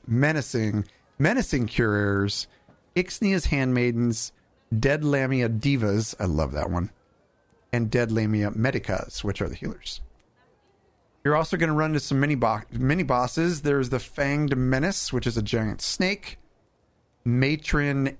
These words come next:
Ixnia, which is a Lamia matriarch, an Ancient Lurcher, which is an Ancient Lurcher.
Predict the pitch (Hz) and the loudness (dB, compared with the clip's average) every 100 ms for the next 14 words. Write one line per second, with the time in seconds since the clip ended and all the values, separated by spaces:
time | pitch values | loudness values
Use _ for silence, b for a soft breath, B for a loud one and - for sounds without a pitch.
0 | - 165 - - 120 110 101 117 127 120 | -12 -10 -8 -4 -2 0 0 0 0 0
1 | 113 107 107 113 113 110 101 104 131 - | -2 0 0 0 0 0 0 0 -2 -2
2 | 107 90 95 - - _ _ _ _ _ | -2 -2 -2 -6 -20 _ _ _ _ _
3 | _ _ _ - 117 117 131 139 - 123 | _ _ _ -6 -6 -2 -2 0 -2 -6
4 | - 104 120 147 - 104 120 156 _ _ | -4 -2 0 0 0 0 -2 -6 _ _
5 | _ _ 90 - 82 80 - - _ _ | _ _ -8 -4 -4 -4 -10 -16 _ _
6 | _ _ _ _ 95 - 90 87 85 - | _ _ _ _ -8 -6 -6 -6 -8 -6
7 | 95 98 80 82 | -6 -4 -4 -4